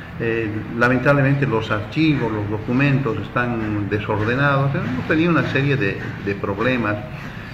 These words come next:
Eh, por supuesto, el hermano Ricardo Díaz, eh, como agente consular, ha tomado toda la responsabilidad a partir de enero con el personal que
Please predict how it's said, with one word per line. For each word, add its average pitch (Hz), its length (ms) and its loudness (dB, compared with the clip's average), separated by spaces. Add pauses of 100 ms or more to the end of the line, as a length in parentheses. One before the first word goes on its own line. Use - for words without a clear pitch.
(120)
Eh, 107 260 2
por 110 120 2
supuesto, 127 440 2
el 104 120 2
hermano 107 640 0
Ricardo 107 840 2
Díaz, 120 600 0
eh, 101 320 -2 (220)
como 101 180 -2
agente 107 380 -4
consular, 131 840 0 (160)
ha 131 120 2
tomado 135 400 6
toda 160 200 6
la 139 120 4
responsabilidad 117 1120 0
a 110 120 -2
partir 110 400 0
de 98 540 0 (100)
enero 117 480 2
con 104 140 0
el 95 80 -2 (300)
personal 104 600 0
que 98 200 -2